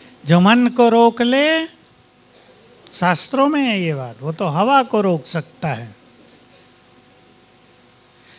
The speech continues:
मन को कैसे कंट्रोल करेंगे? रोकने का अर्थ जीरो करना नहीं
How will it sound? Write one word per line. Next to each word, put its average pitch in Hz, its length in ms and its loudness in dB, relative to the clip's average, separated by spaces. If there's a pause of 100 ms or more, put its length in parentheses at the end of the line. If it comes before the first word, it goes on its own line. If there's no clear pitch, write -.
(480)
मन 233 180 6
को 240 200 4
कैसे 247 520 -2
कंट्रोल 254 540 -2
करेंगे? 269 540 -4
रोकने 233 500 0
का 247 220 0
अर्थ 247 120 -4 (120)
जीरो 240 440 0
करना 262 400 -2
नहीं 254 240 -4